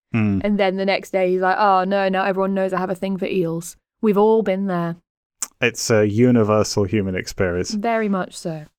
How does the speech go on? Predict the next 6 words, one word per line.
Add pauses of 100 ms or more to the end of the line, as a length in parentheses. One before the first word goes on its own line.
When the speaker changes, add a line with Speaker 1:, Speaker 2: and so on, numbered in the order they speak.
(300)
Speaker 1:
So,
yeah, (100)
in
the
other
bar,